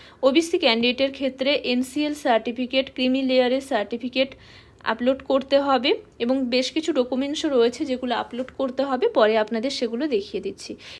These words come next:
পিডাব্লিউবিডি ক্যান্ডিডেটের ক্ষেত্রে যাদের ডিসেবিলিটি ফর্টি পার্সেন্টের কম, তারা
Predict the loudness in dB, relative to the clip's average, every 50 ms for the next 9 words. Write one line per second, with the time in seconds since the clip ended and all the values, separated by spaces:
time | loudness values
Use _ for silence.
0 | -20 -6 -2 0 4 6 6 6 6 6 4 4 2 2 2 2 2 2 4 4
1 | 4 4 4 4 2 2 0 0 0 0 -2 -2 0 2 4 4 6 4 4 4
2 | 4 2 2 2 0 -2 -2 -2 -2 0 0 -2 -2 -2 -2 0 2 0 2 2
3 | 0 2 2 2 2 2 0 -2 0 2 2 2 2 0 0 -2 0 -2 -2 0
4 | 2 2 2 2 2